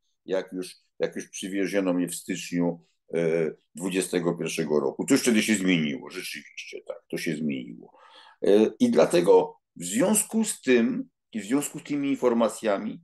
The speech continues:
należałoby jeszcze raz sprawdzić, wszcząć śledztwa i sprawdzić okoliczności śmierci oraz to, co mówi Piotr Tymochowicz.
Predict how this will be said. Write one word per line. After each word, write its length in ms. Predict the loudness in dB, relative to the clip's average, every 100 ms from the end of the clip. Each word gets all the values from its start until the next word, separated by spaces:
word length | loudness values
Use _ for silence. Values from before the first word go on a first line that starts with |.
| -8
należałoby 960 | 2 4 4 4 2 2 -4 -8 -12 -12 _ _
jeszcze 640 | -4 -2 -2 -6 -6 0 2
raz 540 | 0 -4 -6 -10 -20 _
sprawdzić, 800 | -20 -6 0 0 0 -4 -14 -16 _ -16
wszcząć 480 | -10 -2 0 0
śledztwa 680 | -6 -4 -2 -2 -6 -8 -8 -8
i 40 |
sprawdzić 480 | -8 2 4 2 -6
okoliczności 800 | -4 -4 -4 -6 -6 -8 -14 -14 -10
śmierci 760 | -2 2 2 0 0 0 0 2
oraz 400 | 6 6 4 -2 0
to, 300 | 0 0 _ _ -2
co 220 | 0 0
mówi 480 | 0 -2 -8 -10 _ _
Piotr 320 | -4 -4 -4 -10 _
Tymochowicz. 720 | -6 -4 -4 -8 -10 _ -20